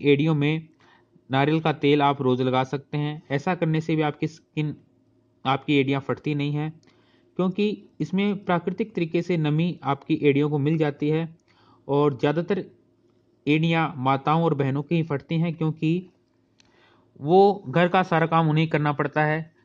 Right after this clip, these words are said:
चाहे बर्तन धोना हो, चाहे कपड़े साफ़ करना हो। ठंडे पानी में वो हमेशा लगी रहती हैं और इसके कारण वो अपनी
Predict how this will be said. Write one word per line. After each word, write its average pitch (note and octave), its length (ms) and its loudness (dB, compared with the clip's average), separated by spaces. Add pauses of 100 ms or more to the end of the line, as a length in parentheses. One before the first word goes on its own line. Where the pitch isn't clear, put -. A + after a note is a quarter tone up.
(120)
चाहे C#3+ 140 4
बर्तन C#3+ 360 0
धोना D3+ 240 0
हो, D#3+ 320 0 (220)
चाहे D3 140 2
कपड़े D3+ 300 -2
साफ़ D3+ 260 -2
करना C#3+ 260 -2
हो। D3 200 0 (380)
ठंडे E3+ 320 0
पानी D3 340 -2
में D3 300 -2 (300)
वो D#3+ 340 4
हमेशा C#3+ 720 -2
लगी C3 260 0
रहती D#3+ 320 0
हैं F3+ 240 -4 (400)
और B2+ 360 2
इसके D#3+ 280 -2
कारण D3 360 2
वो D#3 140 2
अपनी D3+ 300 0